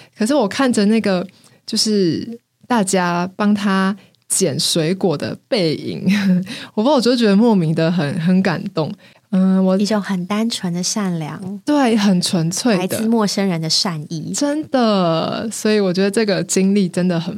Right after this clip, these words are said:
Speaker 1: 很宝贵。然后在我自己身上，我觉得在想谢谢的，停，为我停下来的人，可能是在结婚初期我的老公，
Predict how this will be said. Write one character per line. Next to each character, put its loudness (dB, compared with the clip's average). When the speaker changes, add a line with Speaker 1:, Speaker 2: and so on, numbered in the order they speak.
Speaker 1:
很 -2
宝 -6
贵。 -8
然 -2
后 0
在 2
我 4
自 -4
己 2
身 2
上， 2
我 2
觉 0
得 2
在 0
想 -2
谢 2
谢 0
的， 0
停， -2
为 2
我 2
停 -2
下 0
来 0
的 2
人， 0
可 -2
能 2
是 0
在 0
结 0
婚 0
初 0
期 -4
我 2
的 0
老 -2
公， 0